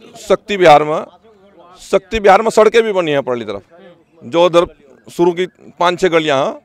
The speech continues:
उनकी सड़कें भी बनी हैं और उनमें लाइटें भी लगाई गई हैं। प्रयास यहाँ का भी है। जब हम खाद्यान्न किट वितरण में यहाँ से आए, कुछ लोगों ने हमें माहड़ी की समस्या बताई, "भाई माहड़ी पर लाइट लगनी, छोटे मोटे काम हैं",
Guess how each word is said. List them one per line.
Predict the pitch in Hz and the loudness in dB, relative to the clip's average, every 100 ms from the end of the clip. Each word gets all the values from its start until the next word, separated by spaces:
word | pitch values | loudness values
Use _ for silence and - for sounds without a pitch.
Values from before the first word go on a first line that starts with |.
| - | -14
उनकी | 180 180 | -12 -10
सड़कें | 202 151 143 156 | -2 -2 -2 -4
भी | |
बनी | 156 165 | -6 -8
हैं | 226 | -8
और | 247 214 | -6 -8
उनमें | 233 | -6
लाइटें | 214 185 190 | -2 0 0
भी | 156 | -2
लगाई | 123 113 | -4 -8
गई | 104 98 | -10 -14
हैं। | - _ _ _ - | -20 _ _ _ -6
प्रयास | 180 196 185 | 2 2 2
यहाँ | 165 160 | 2 2
का | 180 | 2
भी | 170 190 | -2 -4
है। | 214 | -4
जब | 170 180 | -2 -2
हम | |
खाद्यान्न | 180 156 165 180 | 0 -2 -2 -8
किट | 175 | -8
वितरण | 175 170 175 | -8 -8 -6
में | 170 | -4
यहाँ | 160 156 | -2 -2
से | 156 | -4
आए, | 165 | -6
कुछ | 160 160 | -6 -8
लोगों | 160 160 | -8 -6
ने | |
हमें | 160 | -6
माहड़ी | 160 143 160 | -6 -6 -6
की | |
समस्या | 143 151 143 143 | -8 -10 -8 -8
बताई, | 143 147 | -6 -8
"भाई | 147 | -8
माहड़ी | 143 135 143 | -8 -10 -8
पर | |
लाइट | 147 143 | -6 -6
लगनी, | 131 135 139 | -6 -12 -12
छोटे | - 143 | -8 -6
मोटे | 151 143 127 | -6 -8 -6
काम | 127 | -6
हैं", | 120 | -6